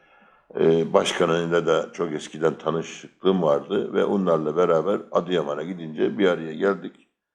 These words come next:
Ve hızlı bir şekilde bize bir yardımcı olmalarını, bize bir yer göstermelerini söylediğimizde hemen oradan, e, organize sanayi içerisinde otuz dönümlük bir araziyi gösterdiler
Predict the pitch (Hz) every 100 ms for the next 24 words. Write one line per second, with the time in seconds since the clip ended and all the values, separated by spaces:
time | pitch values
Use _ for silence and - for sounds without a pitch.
0 | _ _ - 95 104 95 98 90 - 73
1 | 82 85 101 85 87 80 82 85 78 78
2 | 76 78 - 87 85 85 87 90 82 80
3 | 85 80 92 85 78 78 76 76 76 76
4 | 69 - _ - - _ - - 92 92
5 | 80 143 78 78 98 85 92 87 80 87
6 | 85 - 107 120 - _ _ _ _ _
7 | - - 92 92 104 104 87 82 76 76
8 | 90 85 85 85 85 76 - 73 - 80
9 | - 80 78 76 - 78 87 90 87 82
10 | 67 67 76 87 - 82 78 76 98